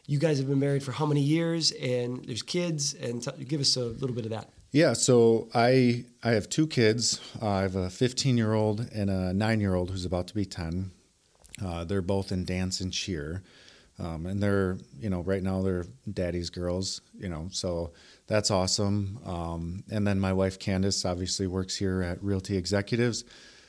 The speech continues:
Speaker 2: And, uh, really, she is a major part of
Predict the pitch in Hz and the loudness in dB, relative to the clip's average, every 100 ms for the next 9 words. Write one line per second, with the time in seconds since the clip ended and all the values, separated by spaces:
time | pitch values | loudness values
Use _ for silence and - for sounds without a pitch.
0 | _ - 107 104 98 95 117 143 156 110 | _ -2 2 4 2 2 4 6 6 4
1 | - 123 143 104 90 78 - - - - | 2 2 4 4 2 0 -2 -6 -14 -6
2 | 98 92 92 95 95 90 - 87 90 82 | -2 0 0 0 -2 -6 -8 -6 -4 -6
3 | 76 - | -10 -14